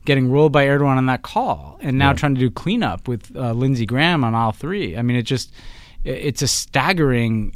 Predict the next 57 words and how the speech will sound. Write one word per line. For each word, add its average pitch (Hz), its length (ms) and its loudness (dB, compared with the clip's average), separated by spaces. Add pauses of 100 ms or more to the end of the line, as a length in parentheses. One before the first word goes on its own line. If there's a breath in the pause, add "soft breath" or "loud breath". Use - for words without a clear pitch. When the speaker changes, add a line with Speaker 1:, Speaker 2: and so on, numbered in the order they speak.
Speaker 1:
uh, - 80 -14 (260)
th-, - 140 -12
window 131 640 0
into 110 180 -2
the 101 320 -6
incompetence 110 580 -2
and 104 120 -2
<laughs> 117 60 -2
incoherence 143 580 -4
that 110 100 -4
we, 104 220 -4
we 104 160 -6
have 117 280 -2
in 95 80 -6
the 98 80 -6
White 135 180 -6
House. - 200 -16 (160)
Speaker 2:
Yeah, 104 320 2
those 147 160 4
sanctions 92 360 0
are 78 60 -6
not - 160 -10
gonna - 180 -12
work. - 160 -12 (180)
I 170 60 6
mean, 143 180 6
Erdogan's 123 420 6
Speaker 1:
No. 87 40 -4
Speaker 2:
gonna 104 180 4
do 98 180 2
what 95 80 2
he 92 80 4
has 87 160 0
to 92 80 -4
do 85 200 -2
until 85 220 -4
he's 82 160 -4
done, 82 440 -2 (100)
Speaker 1:
Yeah. 131 160 0
Speaker 2:
and 98 80 0
then 92 120 0
maybe 82 240 -4
he'll 78 120 -8
stop. - 300 -16 (100)
But - 120 -6
Speaker 1:
Yeah, 208 320 2
and 151 220 2
then, 160 180 -2
yeah, 180 140 0
that's 135 260 0
exactly 131 320 0
what's 113 160 -4
gonna 95 120 -4
happen 98 260 -6
here. 85 240 -10
Speaker 2:
Yeah. - 100 -10 (520 soft breath)
Um, 123 280 4